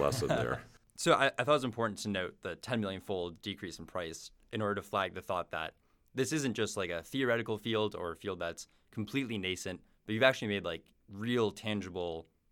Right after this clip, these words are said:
Speaker 2: gains, uh, in the field since you started out.
Speaker 1: Yeah, that's right. Uh, I mean, um, y-, you mentioned earlier science fiction. A lot of these things did seem like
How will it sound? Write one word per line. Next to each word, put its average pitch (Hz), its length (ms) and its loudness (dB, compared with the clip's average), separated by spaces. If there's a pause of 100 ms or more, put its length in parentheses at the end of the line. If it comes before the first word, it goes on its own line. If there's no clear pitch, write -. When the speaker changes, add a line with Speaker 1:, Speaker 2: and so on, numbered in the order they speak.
(120)
Speaker 2:
gains, 87 580 -2 (120)
uh, 87 300 2
in 98 100 -6
the 82 80 -8
field 82 280 -6
since 82 260 -12
you 87 80 -10
started 82 300 -6 (100)
out. - 140 -12 (1080)
Speaker 1:
Yeah, 104 200 8
that's - 180 -4
right. 71 300 0
Uh, 71 280 0
I 85 100 0
mean, 85 500 4 (400)
um, 78 580 0 (2250)
y-, 101 200 0
you 87 60 2
mentioned 82 420 4
earlier 80 340 6
science 73 520 0
fiction. 82 360 2
A 71 40 0 (120)
lot 82 100 4
of 76 80 0
these 78 180 -2
things 73 280 -2 (180)
did 82 180 2
seem 87 340 0
like 82 280 2